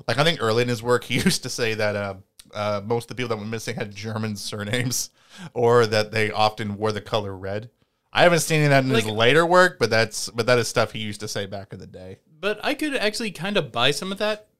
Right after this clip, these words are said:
Speaker 2: because think about the, um, the color red. A lot of, a lot of myths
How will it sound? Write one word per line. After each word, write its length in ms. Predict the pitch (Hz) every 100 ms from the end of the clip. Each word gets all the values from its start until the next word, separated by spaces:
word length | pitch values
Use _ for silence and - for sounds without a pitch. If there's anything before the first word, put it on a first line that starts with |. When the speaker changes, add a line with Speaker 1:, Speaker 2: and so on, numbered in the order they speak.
| _
Speaker 2:
because 500 | 160 147 156 156 147
think 220 | - 208
about 360 | 202 180 170 160
the, 380 | 147 139 131 139
um, 600 | 127 123 120 117 113 123 - _ _ 156
the 140 | 143
color 360 | 139 160 143 131
red. 340 | 110 120 101 -
A 80 | 135
lot 320 | 139 165 196
of, 400 | 190 170 147 - _ _ _ _ _ _ _ _ _ _
a 120 | - 175
lot 340 | 165 196 226
of 260 | 220 202 151
myths 480 | 135 131 - -